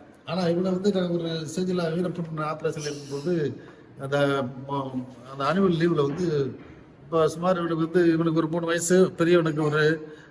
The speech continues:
அ, ஆ-, ஆறு, ஏழு வயசு இருக்கும்போது கூட்டு போய் காட்டுக்குள்ள கொஞ்ச நாள்ல வச்சிருப்போம். டியூட்டின்னு வரும்போது எங்கேயாவது ஒரு இடத்துல வீட்டுல, தெரிஞ்சவங்க வீட்டுல விட்டுட்டு நாங்க டியூட்டிக்கு போயிடுவோம். மத்த இருக்கிற நேரத்துல நம்ம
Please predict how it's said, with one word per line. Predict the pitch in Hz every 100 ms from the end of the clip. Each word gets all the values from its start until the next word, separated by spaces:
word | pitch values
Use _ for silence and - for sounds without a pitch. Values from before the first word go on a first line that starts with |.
| - -
அ, | 147 143
ஆ-, | 143 135 147 143 143
ஆறு, | 151 147
ஏழு | 139
வயசு | 147 156
இருக்கும்போது | 139 135 131 147 180
கூட்டு | 147 151 139
போய் | 127 151 143
காட்டுக்குள்ள | 139 127 143
கொஞ்ச | 135 131
நாள்ல | 131 139 120
வச்சிருப்போம். | 127 117 151 185 147
டியூட்டின்னு | 190 190 175 160 151 156 170
வரும்போது | 160 147 147 170
எங்கேயாவது | 165 156 160
ஒரு | 143
இடத்துல | 143 143 120 107 - - - -
வீட்டுல, | 147 160 143 107 -
தெரிஞ்சவங்க | 160 165 156 143
வீட்டுல | 151 143
விட்டுட்டு | 135 143 196 233 - - -
நாங்க | 156 160
டியூட்டிக்கு | 170 143 131
போயிடுவோம். | 113 123 - - - - - -
மத்த | 165 208
இருக்கிற | 226 226 208
நேரத்துல | 190 208 220
நம்ம | 202 190